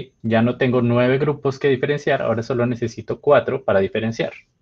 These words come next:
Entonces lo que hizo fue que ya corrió de nuevo el modelo y usted se da cuenta cómo mejoró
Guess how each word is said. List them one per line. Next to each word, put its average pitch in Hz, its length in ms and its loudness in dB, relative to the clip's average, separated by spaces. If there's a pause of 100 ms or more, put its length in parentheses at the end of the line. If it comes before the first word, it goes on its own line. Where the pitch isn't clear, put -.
(640)
Entonces 135 200 0
lo 139 100 0
que 139 140 -2
hizo 120 300 0
fue 117 180 -2
que 107 220 -6
ya 101 320 -4 (240)
corrió 110 380 4
de 117 100 6
nuevo 131 200 2
el 131 80 0
modelo 139 400 0
y 160 80 -2
usted 131 220 -6
se 139 140 -2
da 131 160 0
cuenta 127 360 -2
cómo 135 440 -2
mejoró 120 720 -2